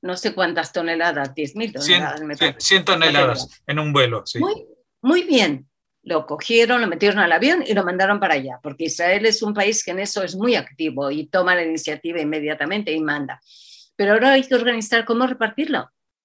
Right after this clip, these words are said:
Speaker 1: Es que eso llega allí y hay que repartirlo de alguna manera. Entonces tienes que tener un almacén donde meterlo, tienes que tener gente que lo, que, que separe, que seleccione y que además decida con una capacidad de decisión adecuada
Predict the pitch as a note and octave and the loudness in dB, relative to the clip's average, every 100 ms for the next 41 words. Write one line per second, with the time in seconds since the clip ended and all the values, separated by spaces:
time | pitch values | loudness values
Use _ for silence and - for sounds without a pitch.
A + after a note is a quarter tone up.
0 | _ _ _ _ _ _ - - C4+ F4 | _ _ _ _ _ _ -10 0 2 2
1 | C4+ C4 G3 F3+ F3 F3+ G#3 _ - G#3 | 4 4 4 2 -2 -4 -8 _ -6 0
2 | F#3+ C#4 C4+ C4+ A3 B3+ G#3+ E3+ D#3+ D3+ | 0 2 0 0 -2 0 0 2 0 -2
3 | D#3 D3 D3+ C#3+ C#3 C#3 E3+ F3+ F3+ F#3+ | -2 -2 -4 -6 -8 -12 -8 -6 -4 -4
4 | D#3+ - C#3 D3+ D#3 D#3 F3+ G#3 G#3 A#3+ | -6 -8 -8 -8 -6 -4 0 0 0 -2
5 | A#3 A#3+ A#3 A#3 G#3+ G#3+ G3 G3 D3+ C#3 | 0 -4 -4 -6 -4 -4 -4 -6 -4 -6
6 | - C#3+ D3 D3 G#3 A3+ B3+ B3 A3+ - | -8 -8 -8 -6 -4 -2 -2 0 0 -2
7 | - F3 E3+ - D#3+ - F#3 - F3+ F3 | -4 -4 -4 -6 -6 -2 -2 2 0 0
8 | E3 - D3+ C3 G3+ D3+ F3+ - - - | -6 -6 -6 -6 -4 -2 -4 -8 -20 -16
9 | - C4 G#3 G3 - F3 F3 A3 C4+ - | -4 -2 0 -2 -4 -6 0 0 -2 -6
10 | _ F#3 G#3 D3 - D4 F3+ D#3 D#3 D3 | _ -2 0 0 0 2 2 0 -2 -4
11 | D#3 F3+ F3 E3+ C3+ D#3 D3+ F3 F3+ F#3 | -2 -2 -2 -2 -2 -4 -6 0 2 2
12 | D#3+ D#3 - - E3+ D#3 D3+ D#3+ F#3 G#3 | -2 -8 -8 -8 -6 -6 -8 -6 -4 -4
13 | G#3 | -6